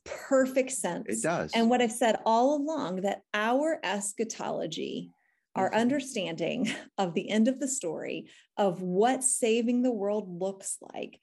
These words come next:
Speaker 1: which for a, which for Tim LaHaye, God saving the world looks like beaming up God's favorites who deserve it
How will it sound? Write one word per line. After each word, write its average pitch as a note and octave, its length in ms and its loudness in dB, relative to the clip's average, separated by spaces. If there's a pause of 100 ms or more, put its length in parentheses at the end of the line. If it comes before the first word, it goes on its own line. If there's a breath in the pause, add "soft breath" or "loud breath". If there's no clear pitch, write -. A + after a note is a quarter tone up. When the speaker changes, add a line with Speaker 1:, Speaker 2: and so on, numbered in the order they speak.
(340 soft breath)
Speaker 1:
which G#3+ 220 2
for G3+ 220 2
a, F#3 80 4
which F#3 600 -2
for A3+ 100 2
Tim A#3+ 300 0
LaHaye, C4 680 -4 (280 soft breath)
God A3+ 300 0
saving C4+ 680 0
the D4 80 0
world E3+ 540 -4 (120)
looks A#3+ 460 -4
like E3+ 420 -6 (580)
beaming D#4+ 420 2
up C#4+ 220 -2
God's A#3 300 -2
favorites G#3+ 500 0
who G#3+ 120 -4
deserve F3+ 460 -2
it D#3+ 180 -4